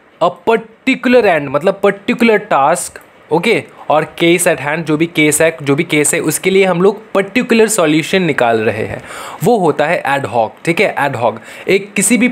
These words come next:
particular case का या फिर एक particular, अ,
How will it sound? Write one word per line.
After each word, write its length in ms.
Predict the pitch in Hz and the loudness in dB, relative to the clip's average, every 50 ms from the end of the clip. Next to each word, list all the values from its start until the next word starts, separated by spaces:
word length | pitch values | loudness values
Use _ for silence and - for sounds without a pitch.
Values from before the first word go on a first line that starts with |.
| - - | 2 0
particular 440 | 185 180 208 220 220 208 220 226 214 | -2 0 -2 -4 -2 0 0 0 0
case 320 | 220 - 165 156 - - | 0 2 2 2 2 0
का 160 | - - 170 | 0 0 0
या 140 | 170 156 156 | 2 2 0
फिर 180 | 151 - 170 175 | 0 0 -2 -4
एक 100 | 175 - | -2 0
particular, 560 | 170 160 160 196 196 202 - 208 208 208 220 | -2 -2 0 0 -2 0 2 2 2 2 2
अ, 1120 | 214 - - - - - - 135 135 131 131 127 127 123 120 123 - - - - - - | 0 -6 -16 -18 -10 -2 2 2 4 4 4 4 4 2 2 -2 -10 -16 -18 -18 -12 -12